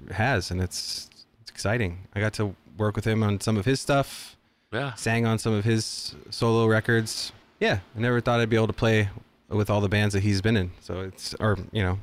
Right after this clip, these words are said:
Speaker 2: Congratulations. I
Speaker 1: Thank,
Speaker 2: think
Speaker 1: oh, thank
Speaker 2: you're,
Speaker 1: you,
Speaker 2: you're an
Speaker 1: man.
Speaker 2: amazing part of our San Diego music community and scene. And
Speaker 1: So are you.
Speaker 2: uh, well,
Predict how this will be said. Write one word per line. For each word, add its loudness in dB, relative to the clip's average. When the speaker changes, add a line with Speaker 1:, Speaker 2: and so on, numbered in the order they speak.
Speaker 2:
Congratulations. 0
I 4
Speaker 1:
Thank, 4
Speaker 2:
think 6
Speaker 1:
oh, 4
thank 4
Speaker 2:
you're, 4
Speaker 1:
you, 6
Speaker 2:
you're 6
an 6
Speaker 1:
man. 6
Speaker 2:
amazing 4
part 4
of 4
our 4
San 0
Diego 4
music 0
community 0
and 0
scene. 0
And -2
Speaker 1:
So 2
are 2
you. 2
Speaker 2:
uh, 2
well, -4